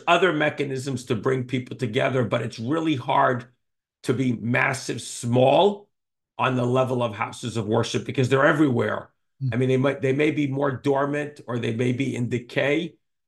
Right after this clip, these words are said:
Speaker 1: uh, but there's no other, there's no other entity that there's simply thousands and thousands and thousands of them in some form everywhere in our societies.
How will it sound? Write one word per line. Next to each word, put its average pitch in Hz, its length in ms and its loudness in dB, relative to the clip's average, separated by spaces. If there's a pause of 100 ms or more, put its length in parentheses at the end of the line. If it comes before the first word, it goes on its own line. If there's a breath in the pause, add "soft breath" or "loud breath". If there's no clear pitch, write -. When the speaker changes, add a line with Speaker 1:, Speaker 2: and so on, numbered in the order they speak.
(140)
Speaker 1:
uh, 120 380 0
but 131 160 0
there's 127 180 -2
no 156 220 2
other, 143 500 -2
there's 143 160 -6
no 185 120 2
other 185 240 -2
entity 135 560 -4
that - 120 -14
there's 120 200 -4
simply 131 300 2
thousands 131 760 2
and 120 200 -2
thousands 120 540 0
and 113 180 -4
thousands 117 440 -4
of 104 140 -2
them 113 180 -4
in 113 80 -4
some 117 340 -2
form 135 380 0
everywhere 151 480 2
in 123 80 -2
our 117 140 -4
societies. 139 920 0